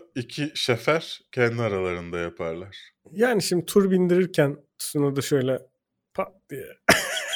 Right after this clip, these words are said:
Speaker 2: "Aa, mavi bayrak bu." <laughs>
Speaker 1: Bu arada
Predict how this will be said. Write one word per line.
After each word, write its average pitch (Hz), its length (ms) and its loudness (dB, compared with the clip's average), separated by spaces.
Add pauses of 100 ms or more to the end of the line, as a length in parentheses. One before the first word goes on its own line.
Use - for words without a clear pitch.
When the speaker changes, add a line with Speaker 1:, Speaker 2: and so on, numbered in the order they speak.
(1300)
Speaker 2:
"Aa, 202 180 8
mavi 208 380 10
bayrak 214 500 10
bu." 196 100 6
<laughs> 190 40 10 (2000)
Speaker 1:
Bu 117 140 2
arada 185 420 4